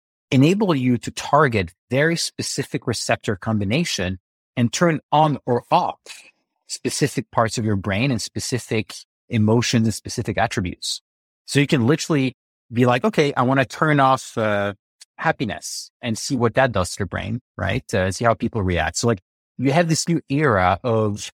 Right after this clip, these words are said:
experimental, you know, psychoanalysis, experimental, you know, neurology that was really hard to, to get before. Uh, and I think that's amazing,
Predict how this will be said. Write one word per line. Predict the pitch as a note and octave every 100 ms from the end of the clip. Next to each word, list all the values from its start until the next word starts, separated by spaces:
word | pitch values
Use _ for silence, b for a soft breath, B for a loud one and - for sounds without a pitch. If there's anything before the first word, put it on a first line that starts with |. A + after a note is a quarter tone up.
| _ _ _ -
experimental, | - - D3 C3 A2+ A#2 B2+ - - G#2+ G#2+ G2+ G2 A2 - _ _
you | G#2+
know, | F#2 F2+ - _ _ _ _ -
psychoanalysis, | - - A2+ A2+ F#2+ G#2+ A2 - F#2 -
experimental, | - - A#2+ A2+ G#2 A2 - A2+ G#2
you | G#2
know, | G2+
neurology | G2+ G2+ C#3 A2+ F2+ E2 E2 - _ _ _ G#2+
that | A2 G#2+
was | G#2+ G2+
really | B2+ A#2+
hard | F#2+ G2+ G2 -
to, | G2 E2+
to | -
get | F#2 E2
before. | F2 - - - - _ _ _ -
Uh, | E2+ A#1 G1+ -
and | - A#2
I |
think | C3+ G#2+
that's | C3 -
amazing, | G2 F2+ F2+ -